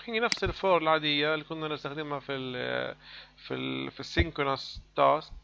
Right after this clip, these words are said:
بس في الاسينكرونس بدي استخدم اويت فور مش ويت فور، لانه عمليات في، في الداخل بدها وقت عشان، إيه، يعني تتنفذ، مش زي الفور العادية.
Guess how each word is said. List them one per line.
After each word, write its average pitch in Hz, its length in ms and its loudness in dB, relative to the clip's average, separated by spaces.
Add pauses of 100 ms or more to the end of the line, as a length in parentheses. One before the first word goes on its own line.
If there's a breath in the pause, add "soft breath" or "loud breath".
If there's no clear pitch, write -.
(100)
بس 175 160 2
في - 60 -4
الاسينكرونس 175 720 -2
بدي 165 180 -4
استخدم 160 300 -6
اويت 160 360 0
فور 120 300 -4 (500 loud breath)
مش 147 220 2
ويت 147 280 2
فور، 131 160 -2
لانه 139 180 0
عمليات 147 480 2
في، 147 200 -10
في 131 60 -8
الداخل 151 640 0 (480 loud breath)
بدها 147 340 2
وقت 147 400 4
عشان، 139 520 0 (160)
إيه، 127 1200 -6
يعني 127 320 2
تتنفذ، 123 720 -6
مش 135 140 -4
زي 135 180 2
الفور 131 300 -2
العادية. 117 480 -4